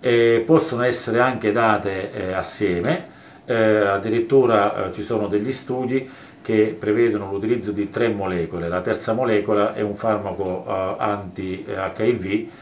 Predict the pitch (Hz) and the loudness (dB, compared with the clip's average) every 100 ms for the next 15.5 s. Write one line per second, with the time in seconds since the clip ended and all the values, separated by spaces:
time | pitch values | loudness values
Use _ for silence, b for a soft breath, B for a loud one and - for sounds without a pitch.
0 | B B B - 110 107 107 117 107 110 | B B B -2 2 2 0 2 2 4
1 | 107 101 104 101 104 - - 104 90 127 | 2 0 0 0 0 -4 -2 -2 -2 -4
2 | 107 98 87 87 95 90 - 98 95 - | -4 -2 -4 -4 -6 -8 -8 -6 -4 -4
3 | 98 90 90 90 87 - - 107 92 90 | -6 -4 -6 -6 -10 -14 -10 -8 -6 -6
4 | 92 - 92 101 90 95 92 92 87 85 | -6 -6 -6 -4 -4 -6 -6 -4 -6 -8
5 | B B - - 101 92 92 98 87 107 | B B -16 -10 -6 -4 -4 -4 -4 -4
6 | 92 92 95 92 95 87 - 101 98 87 | -4 -4 -6 -4 -4 -4 -6 -8 -8 -8
7 | 85 87 85 85 90 85 - 82 78 87 | -8 -8 -10 -10 -8 -8 -10 -12 -10 -10
8 | 87 78 - - B B B B B - | -8 -8 -10 -20 B B B B B -8
9 | 120 110 107 107 - 123 107 107 104 143 | 0 4 4 4 0 -2 2 2 2 0
10 | 139 113 110 117 - - 104 - 101 104 | 0 0 2 2 2 0 -2 -2 0 0
11 | 110 107 101 95 87 - 101 95 98 92 | 0 -2 -4 -8 -8 -2 0 0 -4 -4
12 | 90 92 90 92 90 - 107 101 - 90 | -4 -4 -4 -6 -6 0 2 0 -4 -6
13 | 90 85 95 - 120 92 95 98 92 98 | -4 -4 -4 -2 -2 0 0 -2 -2 -6
14 | 90 87 95 98 98 90 98 98 90 107 | -8 -8 -4 -2 -2 -2 -4 -4 -6 -6
15 | - 85 85 98 | -4 -6 -6 -8